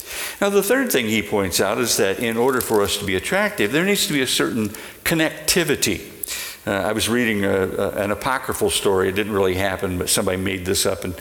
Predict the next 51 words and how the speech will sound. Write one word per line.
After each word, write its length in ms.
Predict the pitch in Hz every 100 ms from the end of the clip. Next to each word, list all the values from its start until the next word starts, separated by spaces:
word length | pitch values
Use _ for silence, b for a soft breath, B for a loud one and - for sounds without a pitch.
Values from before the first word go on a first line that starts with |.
| B B
put 140 | - 107
it 80 | 95
on 160 | 95
the 80 | 98
internet 340 | 98 98 98
about 220 | 95 98 95
a 80 |
U 240 | 101 139 139
N, 320 | 117 104 101
uh, 240 | 98 87 B B
survey 540 | - - 165 160 107 101
that 180 | 95
had 100 | 92
been, 240 | 95 98 107
uh, 80 | 101
put 220 | - 101
it 80 | 92
on 220 | 95 90
the 100 | 92
internet, 320 | 101 92 87 B B
about 280 | 117 101 123
a 40 | 113
U 200 | 135 151
N 120 | 120
survey 400 | - 147 127 101
that 40 |
had 100 | 98
been 180 | 107 98
co-, 340 | - 98 -
uh, 40 | 101
conducted. 580 | - - 107 208 113 92
It 40 |
only 200 | 139 196
consisted 560 | - 135 - 143 - 101
of 100 | 98
one 220 | 120 123
question. 540 | - 117 110 - 90 - - - - - - - B B
"Would 140 | 156 143
you 120 | 233
please 460 | 233 190 175 180 -
give 260 | 131 135
your 240 | 117 104 -
honest 440 | 127 151 156 -
opinion 460 | 165 139 113 110 104
about 300 | 101 98 -
solutions 1000 | - 107 113 151 151 120 101 107 104 - B B
to 120 | -
the 140 | 120 101
food 340 | - 180 180
sor-, 380 | - 117 92 90
shortage 600 | - 120 98 95 90 -